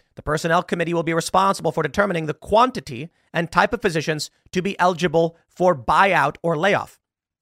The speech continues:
and they will assist with the logistics and a staff transition plan. According to the Post, D S A leaders are being blamed for the organization's financial crisis after they supported Hamas terrorists and have long supported anti-Semitic efforts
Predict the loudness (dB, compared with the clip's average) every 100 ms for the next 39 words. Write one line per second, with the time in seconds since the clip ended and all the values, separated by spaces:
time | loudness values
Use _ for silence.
0 | _ _ _ -4 0 2 2 0 2 4
1 | 4 0 -4 -4 0 0 0 -4 -6 -10
2 | _ _ -4 -2 -4 0 0 0 -4 -8
3 | -10 -8 -4 -4 -6 _ _ _ _ _
4 | _ _ -4 2 4 4 4 4 4 0
5 | -6 0 2 2 0 0 -4 -4 -10 -14
6 | _ _ 0 2 2 0 0 2 4 2
7 | -4 -2 2 2 2 2 0 0 -4 -2
8 | -2 -2 2 2 2 -6 -8 _ _ _
9 | 0 4 4 2 -4 2 4 6 4 -2
10 | -2 2 2 2 0 -4 -2 2 4 2
11 | -2 -10 -10 -12 _ _ _ -10 -4 -4
12 | 2 4 4 2 -2 0 0 -2 -6 -4
13 | -6 0 0 2 -2 -6